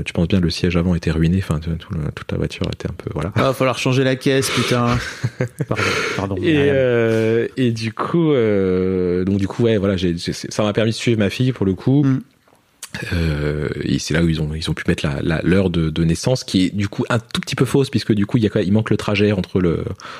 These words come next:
Speaker 1: entre la, la voiture et le, et la, voilà, et le premier étage de l'hôpital. Bon voilà, comme ça nous on sait que c'est deux, trois minutes plus tôt. Et, euh, et puis voilà, après voilà, tu rejoins, j'ai rejoint ma femme en, en salle d'accouchement, et <laughs>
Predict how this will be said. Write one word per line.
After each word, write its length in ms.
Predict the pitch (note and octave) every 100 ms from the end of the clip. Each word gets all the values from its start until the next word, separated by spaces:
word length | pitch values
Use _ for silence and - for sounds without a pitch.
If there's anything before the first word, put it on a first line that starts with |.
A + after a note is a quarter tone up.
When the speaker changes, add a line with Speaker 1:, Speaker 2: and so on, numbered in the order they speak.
| -
Speaker 1:
entre 260 | G2 F#2 -
la, 140 | F2+
la 140 | E2+ F#2
voiture 360 | F#2+ - G#2+
et 60 | F#2
le, 420 | D#2+ D#2 D2 -
et 60 | E2+
la, 160 | E2 D#2
voilà, 180 | E2+ F2
et 20 |
le 60 |
premier 280 | - F#2 E2+
étage 260 | E2+ A2 B2
de 40 |
l'hôpital. 400 | F2+ E2 - D3 - - - - - -
Bon 100 | D#2+
voilà, 180 | E2 D#2+
comme 120 | D#2+
ça 140 | -
nous 100 | E2+
on 80 | D#2
sait 200 | - F#2
que 120 | - F2
c'est 100 | F2
deux, 140 | E2
trois 160 | - F2
minutes 260 | E2 E2
plus 140 | - B2
tôt. 160 | G2+ A#2+ - - - - - - -
Et, 200 | A#2 A2+
euh, 880 | A2 G#2 G2 F#2+ F2+ E2+ E2 E2+ E2+
et 80 | F#2+
puis 140 | -
voilà, 160 | F#2+ G2
après 180 | F2+ F#2+
voilà, 220 | F2 F2+
tu 120 | -
rejoins, 220 | F2 G#2
j'ai 140 | F2 F2+
rejoint 180 | -
ma 80 | F#2
femme 220 | E2+ G2+
en, 180 | F2+ E2+ E2+
en 40 |
salle 220 | - F2+
d'accouchement, 580 | F2 - - - A2+ B2+
et 80 | -
<laughs> 140 | -